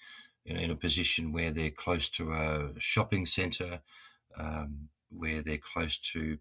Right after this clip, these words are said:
public transport, um, and all of those things can still be achieved a little bit further out of the city, so to speak, and, uh, and, and still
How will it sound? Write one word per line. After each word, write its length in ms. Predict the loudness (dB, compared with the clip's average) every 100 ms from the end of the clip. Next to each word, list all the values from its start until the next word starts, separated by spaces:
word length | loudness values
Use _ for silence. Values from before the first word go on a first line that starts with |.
| -8
public 300 | -8 -6 -2
transport, 720 | 2 4 2 0 -4 -4 -4 -8 -12 _ _ _ _ _ -10
um, 420 | -6 -4 -6 -10 -20 _ _
and 460 | 0 0 0 -2 -4 -2
all 200 | 0 2
of 120 | 2
those 520 | 2 4 4 6 6 2 -18 -20 -10
things 340 | 0 2 2 2
can 160 | 2
still 240 | 4 6 6
be 160 | 4
achieved 500 | 0 0 0 0 0
a 40 | -2
little 180 | 0
bit 120 | 0 -4
further 460 | -2 -2 0 0
out 360 | 2 0 -2 -4
of 240 | -6 -6 -2
the 80 |
city, 400 | 0 0 -2 -2
so 240 | -2 0 0
to 80 | 2
speak, 480 | 2 0 -6 -6 -12 -20 -20 _ -12
and, 420 | -4 -2 0 -2
uh, 320 | -2 0 0 -2 -8 _ _ _ -8
and, 300 | -4 -4 -4
and 220 | -4 2
still 560 | 2 4 2 0 -2